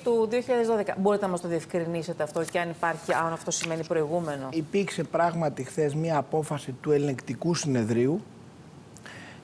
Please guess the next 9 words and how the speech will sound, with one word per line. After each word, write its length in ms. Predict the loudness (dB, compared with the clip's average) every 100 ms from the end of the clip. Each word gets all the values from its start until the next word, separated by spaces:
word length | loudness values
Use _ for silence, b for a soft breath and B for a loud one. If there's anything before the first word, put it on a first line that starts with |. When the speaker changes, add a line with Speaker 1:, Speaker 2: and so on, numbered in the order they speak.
| -4
Speaker 2:
επί 500 | 0 0 0 2 2 0
της 220 | -4 -4 -2
προσφυγής 800 | 0 0 0 0 2 2 2 0
ενός 360 | -2 0 0 0
πρώην 360 | 0 2 4 4
Προέδρου 560 | 2 6 10 8 8 4
του 100 | 4
Ελεγκτικού 520 | 2 2 -2 0 0
Συνεδρίου 680 | 2 0 2 6 6 6 2